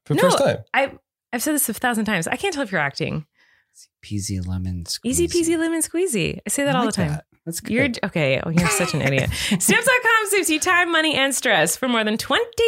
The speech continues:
Speaker 2: years, stamps dot com has been indispensable for over one million businesses, and I'm one of 'em. Stamps dot com gives you access to all the post office and U P S shipping services you need right from your computer.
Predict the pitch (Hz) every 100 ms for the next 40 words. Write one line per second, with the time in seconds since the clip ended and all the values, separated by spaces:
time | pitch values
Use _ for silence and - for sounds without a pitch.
0 | 392 247 185 180 - 247 240 240 240 247
1 | 226 196 220 254 - 240 247 240 233 214
2 | 214 214 185 220 269 311 - - 226 269
3 | 285 285 - - - 349 359 370 294 214
4 | 160 - - - 196 - 208 262 - -
5 | 165 - 151 220 - - 85 175 - -
6 | - 311 349 349 311 311 302 277 277 247
7 | - 240 - 240 - - 202 277 - 262
8 | - 220 196 202 - 240 262 262 214 196
9 | 175 190 190 185 190 170 170 165 175 170
10 | 165 160 180 226 233 226 202 190 160 165
11 | -